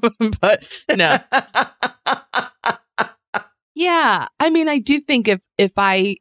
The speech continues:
Speaker 1: if, if I had, if I was in a trade or a career where I had to, you, you know,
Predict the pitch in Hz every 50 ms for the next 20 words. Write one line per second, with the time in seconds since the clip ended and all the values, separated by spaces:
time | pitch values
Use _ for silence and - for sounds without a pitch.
0 | _ _ _ - 190 185 180 - _ _ _ 185 180 165 - - - - 170 170
1 | 170 170 170 175 175 165 170 165 160 160 156 151 - 160 - - 143 143 160 165
2 | 160 165 165 156 151 - - - - - 175 165 160 156 151 151 156 151 156 147
3 | 139 139 127 120 - - - - 175 165 156 160 160 151 143 139 139 135 - 143
4 | 143 139 135 131 - - 143 151 143 - - 151 139 135 - - - 151 147 156
5 | 151 131 85 - - - - - 190 160 143 143 139 135 120 113 95 90